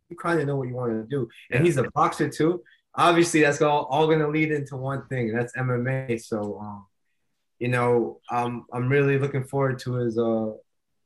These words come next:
Speaker 1: watching his career grow. And if he has any questions, you know, you can reach out to me anytime. I would love to, uh, you know, let him know what, what I've been through. And if he has, you know, I didn't have that.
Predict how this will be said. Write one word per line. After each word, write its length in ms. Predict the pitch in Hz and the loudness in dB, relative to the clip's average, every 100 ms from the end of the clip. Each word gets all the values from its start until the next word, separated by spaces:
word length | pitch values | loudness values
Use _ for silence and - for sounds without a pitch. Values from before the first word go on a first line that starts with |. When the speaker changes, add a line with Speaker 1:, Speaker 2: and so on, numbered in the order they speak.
| _ | _
Speaker 1:
watching 320 | 113 123 123 | -4 -4 -2
his 160 | 120 113 | -2 -2
career 380 | - 117 120 110 | -2 2 4 4
grow. 540 | 110 117 139 139 156 - _ _ _ - | 2 0 0 -4 -8 -12 _ _ _ -12
And 560 | 113 107 101 98 95 107 _ _ _ _ _ | -8 -8 -10 -12 -18 -20 _ _ _ _ _
if 120 | - | -6
he 100 | 113 | -2
has 220 | 135 131 131 | 0 0 -2
any 180 | 131 | -4
questions, 640 | 117 135 160 - 110 101 98 | -4 -4 -6 -6 -6 -6 -8
you 60 | |
know, 100 | 104 | -2
you 160 | 113 127 | -2 -2
can 140 | 139 | -4
reach 200 | 120 117 | -4 -4
out 180 | 117 117 | -4 -4
to 120 | - | -6
me 100 | 110 | -6
anytime. 640 | 113 113 110 113 - 120 104 | -4 -4 -4 -8 -8 -8 -8
I 140 | 110 | -4
would 160 | 113 117 | 0 2
love 240 | 113 110 - | 0 -2 -4
to, 280 | 110 107 | -4 -4
uh, 240 | 98 95 - - _ _ _ _ _ _ _ _ _ | -8 -12 -18 -20 _ _ _ _ _ _ _ _ _
you 100 | 110 | -6
know, 300 | 104 101 113 _ _ _ _ | -6 -8 -10 _ _ _ _
let 160 | - 127 | 0 4
him 140 | 127 | 4
know 220 | 131 135 127 | 4 4 2
what, 160 | 123 | 0
what 180 | 117 120 | 0 0
I've 180 | 120 - | -2 -4
been 200 | 117 110 | -6 -2
through. 300 | 110 117 117 | 0 2 2
And 200 | 104 104 | -2 -6
if 60 | 117 | 0
he 60 | |
has, 200 | 120 117 | 2 2
you 240 | 113 117 117 | -2 -6 -6
know, 280 | 107 113 _ _ | -8 -10 _ _
I 140 | 135 165 | 2 4
didn't 160 | 160 | 6
have 240 | 170 220 156 | 6 4 2
that. 240 | 110 | 0